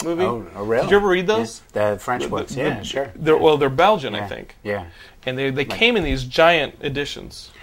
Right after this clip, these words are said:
Speaker 2: They're, the Bel-, they're schizophrenic people, the Belgians, 'cause they speak French and Dutch, you know,
Speaker 1: Right.
Speaker 2: Flemish, I guess that's called.
Speaker 1: Have you ever been
Speaker 2: So
Speaker 1: over there?
Speaker 2: Yeah.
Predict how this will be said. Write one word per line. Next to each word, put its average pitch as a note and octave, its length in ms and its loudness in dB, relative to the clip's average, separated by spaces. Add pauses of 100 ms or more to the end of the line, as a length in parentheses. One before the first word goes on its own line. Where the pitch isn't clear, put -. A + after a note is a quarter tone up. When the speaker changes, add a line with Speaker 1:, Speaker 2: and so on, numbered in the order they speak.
(160)
Speaker 2:
They're, D3+ 160 -6
the C#3 120 -10
Bel-, B2+ 280 0
they're A2+ 180 4
schizophrenic A#2+ 640 -2
people, A2+ 300 -4
the F2+ 100 -4
Belgians, F#2 460 -4
'cause F#2 140 -10
they F#2+ 180 -4
speak - 380 -10
French G#2 360 -8
and F2+ 180 -12
Dutch, F#2 500 -8 (100)
you G#2 60 -20
know, F#2 80 -20
Speaker 1:
Right. C#3 260 4
Speaker 2:
Flemish, G2 440 -2
I - 40 -16
guess F2+ 220 -18
that's - 180 -20
called. - 140 -20
Speaker 1:
Have E3 100 -4
you G3+ 60 6
ever E3+ 80 2
been E3+ 80 -2
Speaker 2:
So E3+ 80 -4
Speaker 1:
over F3+ 100 -6
there? G#3+ 180 -8 (260)
Speaker 2:
Yeah. E3+ 140 0